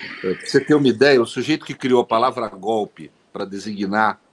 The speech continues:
o impeachment inconstitucional não foi a esquerda brasileira quem criou a palavra golpe. Foi uma, um dos maiores pensadores do direito do século vinte que criou. Chama-se Ronald Dworkin, num artigo que ele escreveu pra revista The New Yorker,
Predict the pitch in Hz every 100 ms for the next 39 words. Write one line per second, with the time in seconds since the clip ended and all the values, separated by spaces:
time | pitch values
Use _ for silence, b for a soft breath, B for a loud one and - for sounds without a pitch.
0 | _ _ _ _ _ 107 107 104 113 -
1 | 92 92 101 98 - 80 110 - - b
2 | b _ 107 104 131 123 117 113 101 98
3 | 95 107 104 95 92 92 90 90 87 82
4 | 80 82 76 - 69 _ _ _ _ _
5 | _ _ _ - 101 120 110 110 113 113
6 | 117 135 - 135 - 113 95 113 104 110
7 | 104 95 107 - - 110 107 117 87 95
8 | 92 85 95 85 76 - _ b b b
9 | _ - 101 107 98 110 117 117 117 101
10 | 127 123 - 101 104 104 98 - 123 95
11 | 101 95 - 95 85 104 104 92 90 85
12 | 104 - 90 90 92 92 110 104 85